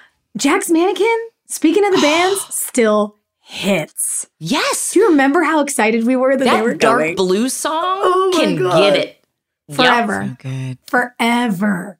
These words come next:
Speaker 2: It's such a
Speaker 1: It was
Speaker 2: good
Speaker 1: so
Speaker 2: album.
Speaker 1: cool.
Speaker 2: And it was so important to have an artist there that backed up what the,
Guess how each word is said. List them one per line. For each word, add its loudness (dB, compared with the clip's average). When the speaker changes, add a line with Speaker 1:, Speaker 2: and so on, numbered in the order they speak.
Speaker 2:
It's -4
such -4
a 4
Speaker 1:
It 4
was 4
Speaker 2:
good 0
Speaker 1:
so -2
Speaker 2:
album. 2
Speaker 1:
cool. 0
Speaker 2:
And 0
it 0
was -2
so -2
important -4
to -6
have -4
an -6
artist -4
there -2
that -8
backed -2
up -2
what -4
the, -2